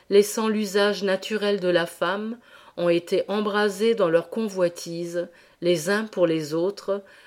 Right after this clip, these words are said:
commettant homme avec homme des choses infâmes,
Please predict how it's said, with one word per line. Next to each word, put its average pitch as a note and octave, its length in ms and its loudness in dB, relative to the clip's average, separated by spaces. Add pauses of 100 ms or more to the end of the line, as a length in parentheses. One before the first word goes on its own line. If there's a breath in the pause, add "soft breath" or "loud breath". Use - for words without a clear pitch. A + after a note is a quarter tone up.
(140 loud breath)
commettant A3+ 760 0
homme A3 240 0
avec E3 380 0
homme E3+ 380 -2 (320 loud breath)
des F#3+ 120 0
choses G#3 520 0
infâmes, D3+ 760 -2